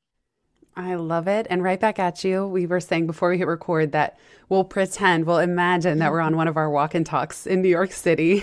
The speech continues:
<laughs> And I've just always enjoyed those with you. And, um, you're a big inspiration to me too. I really love what you're doing. And for all of you listeners, Wade asked the question that blew my mind this year in twenty twenty,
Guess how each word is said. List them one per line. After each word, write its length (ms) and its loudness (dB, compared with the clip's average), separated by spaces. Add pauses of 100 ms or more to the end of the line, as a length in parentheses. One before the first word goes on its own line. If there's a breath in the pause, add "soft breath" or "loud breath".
(120)
<laughs> 120 -20
And 340 2 (440 loud breath)
I've 200 0
just 260 -2
always 280 -2
enjoyed 640 -2 (300)
those 400 0
with 200 -4
you. 320 0
And, 500 -2 (400 loud breath)
um, 140 -2
you're 160 4
a 20 0
big 180 -4
inspiration 580 0
to 100 -6
me 100 -4
too. 300 2
I 80 -2
really 260 -2
love 220 -2
what 80 -2
you're 100 -2
doing. 420 -2
And 220 -6 (400 soft breath)
for 320 0
all 180 0
of 80 -2
you 120 0
listeners, 500 -2
Wade 400 -2 (260)
asked 260 -4
the 40 -4
question 400 -6
that 140 -6
blew 200 -4
my 160 -2
mind 340 -2
this 260 -6
year 200 -2
in 140 -2
twenty 240 -4
twenty, 400 -6